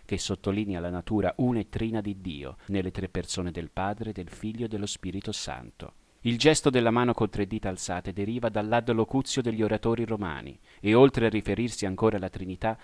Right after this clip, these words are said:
sta a indicare che è in atto la comunicazione di un messaggio. Il sobrio registro cromatico è vivacizzato dalla nota gialla del fondo e da quella rossa della veste.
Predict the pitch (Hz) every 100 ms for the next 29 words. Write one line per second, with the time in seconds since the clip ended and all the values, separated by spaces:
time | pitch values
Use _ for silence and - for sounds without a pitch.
0 | - - - 117 113 117 - 117 110 95
1 | 107 110 123 - 117 - 110 107 101 113
2 | - 95 95 98 104 101 - 95 73 -
3 | - 62 - _ _ - 120 110 - 151
4 | 151 131 117 127 127 - 117 107 107 104
5 | 87 101 104 101 104 104 104 110 - 127
6 | 123 110 104 107 117 117 - 110 110 107
7 | 104 - 82 65 69 80 - 104 110 117
8 | 104 101 92 - 98 92 92 90 65 -
9 | - - 57